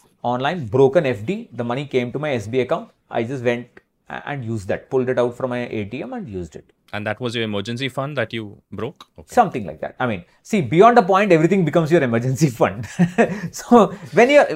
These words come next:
Speaker 1: see, the notion of an emergency fund is very important when you're starting.
Speaker 2: Yeah.
Speaker 1: Ten years later, you, you would have built some wealth with some
Speaker 2: Hmm.
Speaker 1: luck. Then what your emergency fund is, what your net worth is, the, those lines become blurry.
Speaker 2: Okay.
Speaker 1: So,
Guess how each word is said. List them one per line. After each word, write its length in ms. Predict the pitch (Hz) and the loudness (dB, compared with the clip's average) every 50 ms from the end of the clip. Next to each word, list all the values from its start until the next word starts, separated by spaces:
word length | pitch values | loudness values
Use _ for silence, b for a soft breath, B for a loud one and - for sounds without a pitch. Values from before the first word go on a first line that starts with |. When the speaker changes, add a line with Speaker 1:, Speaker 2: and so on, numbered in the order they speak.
| - | -6
Speaker 1:
see, 220 | - - 262 277 247 | -4 -2 0 0 2
the 160 | 220 - - | 0 0 0
notion 400 | 160 147 156 175 180 175 - 262 | 0 4 4 4 4 4 4 4
of 120 | 294 285 294 | 4 4 2
an 80 | 277 247 | 2 0
emergency 580 | 170 147 143 151 160 165 190 196 190 233 233 | 0 0 0 0 2 4 2 2 2 -2 -4
fund 380 | 202 - 196 175 180 196 196 190 | -2 0 -2 -2 0 2 4 4
is 260 | 208 196 160 175 - - | 4 4 2 -4 -12 -14
very 280 | - 120 123 123 151 175 | -6 -4 -2 -2 -2 -4
important 640 | 175 156 139 - 151 151 147 147 185 185 170 175 - | -4 -6 -4 -4 -4 -4 -4 -4 -8 -10 -10 -10 -6
when 200 | 127 131 123 135 | -4 -4 -4 -4
you're 100 | 147 175 | -8 -10
starting. 720 | 175 - - - - 113 95 104 104 - - 101 82 80 _ _ _ _ _ _ _ _ _ _ | -10 -12 -10 -6 -4 -4 -4 -4 -6 -8 -10 -10 -10 -14 _ _ _ _ _ _ _ _ _ _
Speaker 2:
Yeah. 220 | - 85 80 73 _ _ _ _ _ _ | -14 -14 -14 -14 _ _ _ _ _ _
Speaker 1:
Ten 280 | 214 214 233 240 254 | -2 0 0 -2 -4
years 280 | 262 262 269 269 208 175 | -2 0 0 0 0 2
later, 520 | 185 175 180 185 185 180 208 214 208 196 175 | 2 4 4 4 4 2 2 0 0 0 2
you, 180 | 175 170 175 | 2 2 2
you 140 | 180 180 175 | 2 0 2
would 80 | 180 196 | 2 2
have 220 | 196 151 101 95 | 2 0 0 2
built 200 | 143 165 180 180 | 2 2 2 2
some 200 | - 196 143 117 | 0 -2 -2 0
wealth 320 | 98 90 87 85 - - _ _ _ _ _ - | 0 -2 -2 -4 -8 -16 _ _ _ _ _ -4
with 220 | 120 127 131 - | -2 -2 -2 -2
some 220 | - - 139 120 101 | -4 -4 -4 -4 -4
Speaker 2:
Hmm. 40 | |
Speaker 1:
luck. 260 | 101 98 98 - - _ _ _ _ - | -4 -6 -6 -8 -14 _ _ _ _ -10
Then 420 | 139 170 175 190 214 226 220 - _ _ _ | -8 -6 -6 -8 -10 -14 -18 -20 _ _ _
what 480 | - - 156 135 127 131 143 - - 180 | -18 -10 -2 2 2 2 2 0 -2 2
your 160 | 185 175 165 | 2 4 4
emergency 460 | 151 143 147 143 131 147 139 147 147 | 2 2 -2 -2 -2 -4 -6 -8 -6
fund 260 | 127 - 143 135 127 | -4 -4 -4 -2 -2
is, 140 | 131 127 - | -2 -2 0
what 240 | 120 113 117 113 120 | 0 -2 -2 -2 -2
your 120 | 139 135 | -4 -4
net 240 | 127 127 120 117 - | -4 -4 -6 -8 -4
worth 220 | 135 131 127 131 - | -4 -4 -4 -4 -8
is, 140 | 135 113 | -10 -10
the, 220 | 135 131 131 143 143 | -6 -2 0 0 0
those 280 | 143 143 165 160 123 | 2 0 0 0 0
lines 320 | 123 131 123 139 151 139 - | 0 0 0 0 -2 -6 -8
become 300 | 127 123 - 139 123 104 | -6 -4 -2 -2 -2 -4
blurry. 440 | 101 104 98 95 92 92 - _ _ _ - - - _ _ _ _ _ - | -2 -2 -2 -2 -2 -6 -10 _ _ _ -20 -20 -20 _ _ _ _ _ -14
Speaker 2:
Okay. 120 | 90 87 | -14 -8
Speaker 1:
So, 300 | - 185 147 98 - | -4 -4 -4 -4 -6